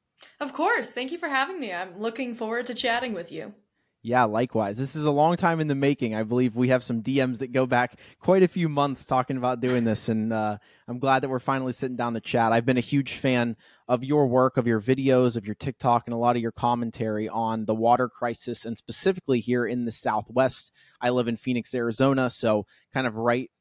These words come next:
Speaker 2: dead smack in the middle of a lot of the things you're talking about. So I found it very informative to, to follow along your journey as you talk about a lot of these things and dive deeply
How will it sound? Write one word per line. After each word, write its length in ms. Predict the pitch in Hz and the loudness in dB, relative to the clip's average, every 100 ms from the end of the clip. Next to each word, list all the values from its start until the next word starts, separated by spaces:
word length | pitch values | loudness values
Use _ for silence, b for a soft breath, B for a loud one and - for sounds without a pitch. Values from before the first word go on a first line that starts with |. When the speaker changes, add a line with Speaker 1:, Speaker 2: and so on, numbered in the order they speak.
| _ - | _ -6
Speaker 2:
dead 260 | 139 127 120 | 0 0 -2
smack 480 | - 131 123 123 - | -8 -2 -2 -2 -2
in 80 | |
the 80 | 120 | -2
middle 340 | 113 143 160 139 | 2 2 2 2
of 100 | 113 | 0
a 40 | |
lot 260 | 117 120 117 | 2 2 2
of 60 | |
the 60 | 107 | -4
things 360 | - 120 110 | -4 -2 -2
you're 100 | 120 | -6
talking 400 | 113 113 113 123 | -4 -2 -2 -2
about. 280 | 113 113 110 | -2 0 0
So 220 | - 107 - b b | -2 -4 -6 b b
I 120 | 127 | -4
found 240 | - 135 | 0 0
it 40 | 123 | 2
very 180 | 120 110 | 2 0
informative 680 | 104 - 160 156 120 113 - | -4 -4 -2 0 0 -2 -2
to, 200 | 135 120 | -4 -4
to 120 | - | -4
follow 320 | - 120 117 | 2 4 4
along 320 | 117 117 117 | 2 2 0
your 180 | 113 123 | 0 0
journey 400 | 117 117 113 113 | 0 0 0 0
as 120 | 110 | -2
you 80 | 107 | -4
talk 260 | - 110 104 | 0 0 0
about 160 | 104 107 | -2 -2
a 20 | |
lot 160 | 104 | 0
of 60 | 104 | -2
these 140 | 104 | -4
things 260 | - 110 104 | -4 -6 -4
and 120 | 107 | -2
dive 300 | 110 104 101 | 2 2 2
deeply 460 | 113 107 104 101 | -2 -2 0 0